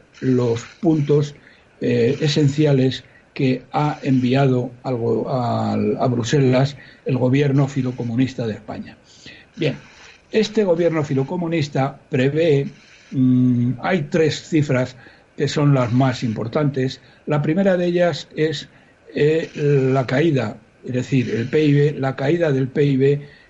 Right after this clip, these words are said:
en, a lo largo de este año dos mil veinte. La carta dice que va a, a caer en un dos,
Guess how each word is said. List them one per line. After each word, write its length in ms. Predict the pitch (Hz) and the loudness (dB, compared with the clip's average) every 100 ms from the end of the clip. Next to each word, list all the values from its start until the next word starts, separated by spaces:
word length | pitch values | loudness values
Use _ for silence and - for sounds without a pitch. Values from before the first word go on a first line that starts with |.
| _ - | _ -4
en, 280 | 147 147 139 - - - | 0 0 -2 -8 -20 -6
a 80 | 120 | -2
lo 100 | 127 | 0
largo 360 | 143 135 143 | 2 2 0
de 120 | 127 | 0
este 220 | 131 - 123 | -2 -2 0
año 220 | 131 127 | 2 0
dos 120 | 113 | -2
mil 140 | 104 | -2
veinte. 400 | 101 104 - - - - - | -2 -6 -8 -14 -18 -20 -8
La 180 | - 135 | -2 0
carta 380 | 170 175 180 165 | 0 0 0 0
dice 500 | 131 156 147 147 147 - | 0 -2 0 0 -2 -6
que 140 | 127 | -2
va 320 | 131 143 143 - - | 0 0 -2 -8 -10
a, 160 | 127 113 - - | -6 -6 -10 -10
a 100 | 131 | -8
caer 360 | 117 127 139 - - | -2 0 0 -2 -4
en 140 | 131 | -2
un 140 | 160 147 | 0 0
dos, 200 | 123 | 0